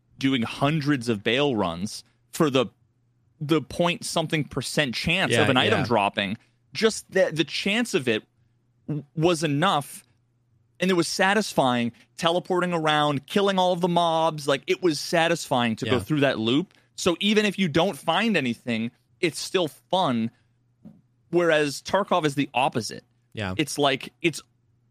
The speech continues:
Speaker 1: the quests are, are bad. I mean, even Diablo, the quests, for the most part, are bad.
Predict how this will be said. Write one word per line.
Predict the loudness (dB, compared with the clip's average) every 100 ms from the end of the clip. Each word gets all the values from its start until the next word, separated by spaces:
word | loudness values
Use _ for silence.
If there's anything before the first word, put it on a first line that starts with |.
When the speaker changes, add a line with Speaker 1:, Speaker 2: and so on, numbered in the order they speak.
| _
Speaker 1:
the | -4
quests | -2 0 0 -2 -2
are, | -2 -6 _
are | 0 2
bad. | 2 2 2 2
I |
mean, | 0
even | 2 0
Diablo, | 2 2 4 4
the | 2
quests, | 2 0 0 -8 -10 -14 _ _
for | 0
the | 4
most | 2 2
part, | 0 2
are |
bad. | 2 0 0